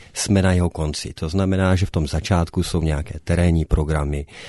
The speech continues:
programy harm reduction, kontaktní centra, potom jsou nějaké poradenské, ambulantní léčby, pobytové léčby a na konci toho všeho jsme my,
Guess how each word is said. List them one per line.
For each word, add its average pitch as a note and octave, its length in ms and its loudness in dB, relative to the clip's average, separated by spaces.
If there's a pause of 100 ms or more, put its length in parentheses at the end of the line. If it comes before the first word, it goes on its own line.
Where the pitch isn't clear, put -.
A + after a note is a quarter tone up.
(220)
programy E2+ 580 2
harm D#2 280 -2
reduction, E2 720 0
kontaktní E2 560 -2
centra, D2 480 -4
potom E2+ 300 0
jsou E2 200 -2
nějaké D#2 340 -2
poradenské, D#2+ 720 0
ambulantní E2 600 -2
léčby, D2 440 -4 (300)
pobytové F#2 480 2
léčby F2 460 0 (120)
a D#2 120 -8
na D#2 180 -2
konci G2+ 320 -2
toho D#2 200 -4
všeho E2+ 440 -4
jsme D#2+ 320 -6
my, D#2 260 -4